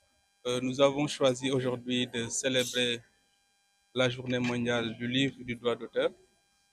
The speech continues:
ici à Sorano à travers un spectacle lecture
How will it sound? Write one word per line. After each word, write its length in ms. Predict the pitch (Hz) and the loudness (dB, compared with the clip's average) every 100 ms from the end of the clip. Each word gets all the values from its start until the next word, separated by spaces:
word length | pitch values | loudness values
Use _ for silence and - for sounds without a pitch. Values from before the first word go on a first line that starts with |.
| _ _ _ _ _ - | _ _ _ _ _ -10
ici 340 | 131 - 131 | -8 -2 0
à 120 | 123 | 2
Sorano 520 | 120 - 120 117 127 135 | 0 0 0 0 0 -2
à 60 | |
travers 580 | 127 127 123 123 127 117 | -2 0 0 4 2 2
un 200 | 120 117 | -4 -4
spectacle 580 | 113 - - - 123 120 | -4 -4 -4 -4 -4 -6
lecture 480 | 117 - - 143 | -10 -10 -4 -2